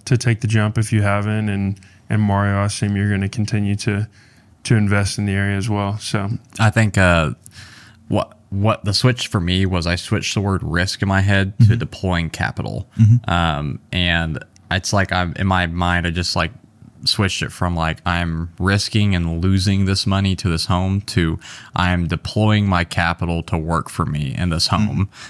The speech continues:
Speaker 2: instead of, like, just working for me in a money market account or something like that. So, uh, you're not losing the money when you invest. You're just repurposing that money
Speaker 3: Mm-hmm.
Speaker 2: to work harder for you than in your bank account. So, uh, Mario, do you have any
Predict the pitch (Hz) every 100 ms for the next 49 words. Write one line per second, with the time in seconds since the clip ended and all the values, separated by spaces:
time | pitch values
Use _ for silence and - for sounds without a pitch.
0 | - 92 82 - 87 85 82 85 82 -
1 | - 101 87 92 90 85 87 - 87 80
2 | 80 78 80 80 78 78 78 76 - 76
3 | 73 - 87 78 80 78 80 80 - -
4 | - - - 78 - - - - 85 85
5 | 98 113 - 113 135 110 104 98 98 95
6 | 92 90 87 82 80 80 - - 90 87
7 | 87 - - - - - - 90 98 98
8 | 95 - - 104 98 - - 80 80 90
9 | 82 82 80 80 - - 113 117 104 87
10 | 85 82 80 - 95 90 85 - 92 78
11 | 76 - 82 78 80 80 80 78 78 82
12 | 78 73 67 - - 78 62 - - -
13 | - 82 80 85 101 104 98 101 101 98
14 | 95 87